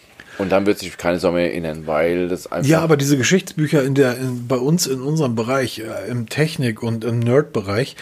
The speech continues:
Speaker 2: die werden ja minütlich neu geschrieben.
Speaker 1: Ja, deshalb ja,
Speaker 2: Das
Speaker 1: das ist
Speaker 2: interessiert
Speaker 1: dann
Speaker 2: doch
Speaker 1: ganz
Speaker 2: da
Speaker 1: weit hinten
Speaker 2: draußen
Speaker 1: auf Seite
Speaker 2: wirklich keinen
Speaker 1: sechstausend.
Speaker 2: Menschen. Ja, genau.
Speaker 1: Das interessiert ja keinen mehr, weil wir wissen alle, wie bei Google, es interessiert nur die erste Seite.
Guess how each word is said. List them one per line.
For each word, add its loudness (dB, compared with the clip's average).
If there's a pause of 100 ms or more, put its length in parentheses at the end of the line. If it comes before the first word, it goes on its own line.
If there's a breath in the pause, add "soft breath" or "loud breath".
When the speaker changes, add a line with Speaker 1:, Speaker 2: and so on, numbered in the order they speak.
(280 loud breath)
Speaker 2:
die -2
werden 2
ja 4
minütlich 2
neu 0
geschrieben. 0
Speaker 1:
Ja, 2
deshalb 0
ja, 4
Speaker 2:
Das 4
Speaker 1:
das 2
ist -2
Speaker 2:
interessiert 4
Speaker 1:
dann 4
Speaker 2:
doch -
Speaker 1:
ganz -6
Speaker 2:
da 6
Speaker 1:
weit 6
hinten 6
Speaker 2:
draußen 6
Speaker 1:
auf 2
Seite 6
Speaker 2:
wirklich 2
keinen 0
Speaker 1:
sechstausend. 2
Speaker 2:
Menschen. -8 (880 loud breath)
Ja, 2
genau. 0 (100)
Speaker 1:
Das -4
interessiert 2
ja -14
keinen 0
mehr, 0
weil 4
wir -4
wissen 0
alle, 4
wie 0
bei 4
Google, 0 (400 loud breath)
es -6
interessiert -4
nur 0
die 0
erste 2
Seite. 4